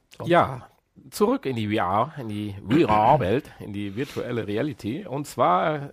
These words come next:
Speaker 2: haben wir noch eine Nachricht bezüglich Capturing. Und zwar das lästige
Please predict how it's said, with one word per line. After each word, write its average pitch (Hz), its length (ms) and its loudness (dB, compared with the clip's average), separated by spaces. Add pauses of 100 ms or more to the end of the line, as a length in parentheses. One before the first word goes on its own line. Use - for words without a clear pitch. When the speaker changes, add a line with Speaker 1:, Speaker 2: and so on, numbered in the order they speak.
Speaker 2:
haben 151 200 -4
wir 165 80 -2
noch 170 200 -4
eine 156 200 -4
Nachricht 151 640 -4 (720)
bezüglich - 680 -4
Capturing. 101 840 2 (300)
Und 143 180 -8
zwar 156 380 4
das 151 200 -4
lästige 160 720 -2